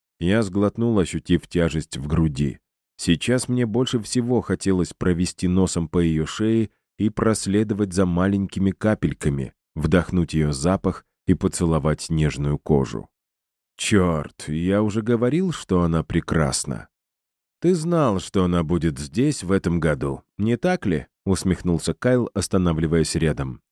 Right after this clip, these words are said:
Я взглянул на волосы Джоанны, собранные в высокий хвост, и то, как они блестели в свете солнца. А ещё обратил внимание на покрасневшие от солнца ноги и подумал о том, что с радостью помог бы ей покрыть кожу кремом от загара —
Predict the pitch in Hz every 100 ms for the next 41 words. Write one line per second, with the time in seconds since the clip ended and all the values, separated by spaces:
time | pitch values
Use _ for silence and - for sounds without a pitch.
0 | _ _ _ _ 90 107 131 110 120 131
1 | 127 113 104 110 101 104 85 92 101 117
2 | 101 - 90 85 85 87 76 80 - 78
3 | 76 - 76 101 120 - - 104 92 -
4 | 117 - 98 95 90 85 87 82 - 87
5 | 80 - 73 78 - 76 - 73 67 -
6 | 58 - _ _ _ - 92 92 160 127
7 | 95 92 107 87 98 123 120 87 82 -
8 | - 85 - 113 120 - 98 90 - 98
9 | - 87 85 104 117 127 - _ - 85
10 | 87 82 85 82 80 90 85 - 80 -
11 | 78 101 107 101 - 95 - 87 87 80
12 | 78 82 80 - 78 - 82 - 87 80
13 | 82 - 87 87 80 76 73 67 78 73
14 | 67 65